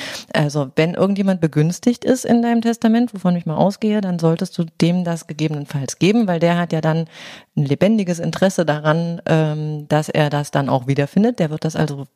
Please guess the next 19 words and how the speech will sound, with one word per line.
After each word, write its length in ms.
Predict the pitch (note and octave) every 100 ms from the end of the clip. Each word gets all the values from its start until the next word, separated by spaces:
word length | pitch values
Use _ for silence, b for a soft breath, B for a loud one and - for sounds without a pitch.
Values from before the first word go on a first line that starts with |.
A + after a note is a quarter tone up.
| _
weniger 340 | C3+ C3+ C#3+ D#3+
verbummeln. 480 | F#3+ F3+ G#3 B3+ D4 B B B B -
Ähm, 540 | - E3+ E3+ E3+ E3 -
oder 200 | D#3+ D#3+
du 60 | D#3
legst 180 | D#3+ -
es 80 | D#3+
halt 160 | D3+ -
irgendwie 240 | D#3 D#3
zu 140 | -
deinen 240 | D#3 D3+ C#3+
Unterlagen, 720 | D#3 D#3+ D3 C#3+ C#3+ D3 D3+ B B B -
die 220 | C#3+ C#3+
sonst 380 | C3+ C#3 D3 -
irgendwie 340 | C3+ C3+ C3
auch 320 | C3 B2+ - -
durchgesehen 1200 | D3 D3 - D3 - - - - D3 C#3+ C#3 C#3+
werden 340 | D3 C#3+ C3+
würden, 500 | D3 D3+ C#3+ C#3